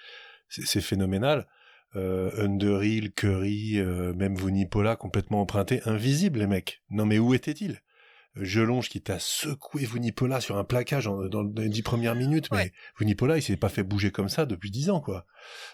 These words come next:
Speaker 1: Donc, euh, c'est vrai que sur l'engagement, euh, là, les Français ont montré des choses incroyables.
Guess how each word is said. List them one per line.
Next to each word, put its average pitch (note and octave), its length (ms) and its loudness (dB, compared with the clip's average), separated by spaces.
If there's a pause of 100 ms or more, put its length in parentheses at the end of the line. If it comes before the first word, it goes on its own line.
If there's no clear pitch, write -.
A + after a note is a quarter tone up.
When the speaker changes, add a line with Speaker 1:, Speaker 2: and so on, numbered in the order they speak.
Speaker 1:
Donc, G#2+ 280 0
euh, G2+ 260 4 (140)
c'est - 120 -8
vrai B2+ 200 2
que - 60 -10
sur - 360 -2
l'engagement, A2 720 2 (600)
euh, G2+ 80 -6
là, G#2+ 140 2
les G#2+ 100 2
Français G2+ 380 -2
ont G#2+ 140 2
montré G2 360 2
des G2+ 120 2
choses F#2+ 240 0
incroyables. G2+ 600 0